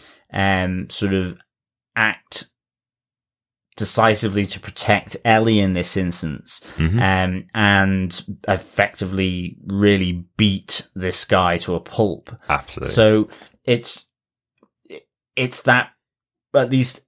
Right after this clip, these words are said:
Speaker 1: in that moment, it's a protectiveness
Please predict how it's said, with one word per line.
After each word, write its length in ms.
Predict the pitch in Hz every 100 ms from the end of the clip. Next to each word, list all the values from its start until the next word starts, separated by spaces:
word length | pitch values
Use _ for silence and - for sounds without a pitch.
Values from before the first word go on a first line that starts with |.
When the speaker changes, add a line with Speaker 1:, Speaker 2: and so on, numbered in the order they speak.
| _
Speaker 1:
in 220 | 131 127 120
that 180 | 117
moment, 440 | 113 123 120 107 - _ _ _
it's 200 | - 110
a 40 | 113
protectiveness 1080 | - 101 - 127 - - 110 107 90 -